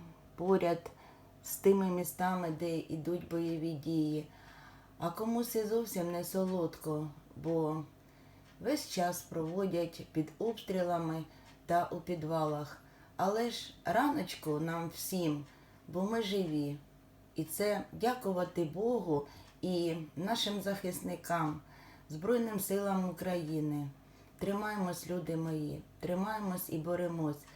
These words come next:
Все буде Україна. В мене ранок, така погода гідка на вулиці. Йде або сніг, або дощ. Щось таке, знаєте,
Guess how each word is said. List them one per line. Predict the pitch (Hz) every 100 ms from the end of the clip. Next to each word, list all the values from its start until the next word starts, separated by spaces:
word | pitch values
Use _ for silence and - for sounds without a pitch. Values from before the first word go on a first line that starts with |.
| - - -
Все | - 262
буде | 208 180 175
Україна. | 170 165 170 160 151 151 151 147 - - - - - - -
В |
мене | 247 247 185
ранок, | 175 185 170 156 - 160 160 - - -
така | - 170 202
погода | 196 185 208 269 214
гідка | 196 196 190 - 190 185 - - - -
на | 170 175 170 - 156
вулиці. | 185 190 175 160 - 160 156 156 - - - - - -
Йде | 170 160 190 185 165 160 160 - - - - - - - - - - - - - - - - - - -
або | 214 202 196
сніг, | - 170 208 208 - -
або | 160 185 202 -
дощ. | 120 175 196 180 - - - -
Щось | - 226 -
таке, | 247 254 247
знаєте, | 190 180 185 175 - 151